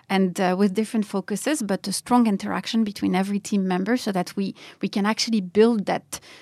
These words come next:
that, that two point oh, um, tech company serving a public entity, but integrating also the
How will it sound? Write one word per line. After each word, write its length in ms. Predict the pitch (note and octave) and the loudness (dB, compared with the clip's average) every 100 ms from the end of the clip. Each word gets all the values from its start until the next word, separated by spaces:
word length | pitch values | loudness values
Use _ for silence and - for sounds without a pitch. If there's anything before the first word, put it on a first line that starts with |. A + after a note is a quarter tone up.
| - - | -20 -6
that, 240 | F#3+ E3+ - _ _ _ _ - | -2 -2 -2 _ _ _ _ -2
that 140 | F3+ - _ _ _ | -2 -4 _ _ _
two 180 | - B3 | 4 4
point 440 | - A#3 A3+ - - - | 6 0 2 0 -6 4
oh, 380 | A#3 B3+ B3+ A3+ - - _ - | 8 10 8 6 -6 -20 _ 2
um, 720 | F#3+ E3 D#3 - C#3+ - - - - - | 4 6 4 2 2 0 -2 -8 -20 0
tech 200 | - B3 | 6 6
company 500 | - A#3+ A#3 A#3+ E4 | 8 6 8 8 6
serving 800 | G4 - A#3 B3 A3+ A3 G#3 G3 - - _ | 6 0 6 6 6 4 4 2 -2 -16 _
a 60 | G#3+ | -2
public 420 | G#3 G3 G3+ G3+ | 0 0 -2 -2
entity, 520 | G3 F#3+ - - D#4+ F4 | -2 -2 -4 -4 -2 0
but 280 | G3+ F#3 - | 0 -2 0
integrating 840 | A3 G#3+ A3 G#3 A#3+ D4+ C4+ G#3+ | 2 4 4 6 8 6 6 2
also 240 | G3 F#3 G#3+ | 0 -4 -4
the 160 | G3 | -4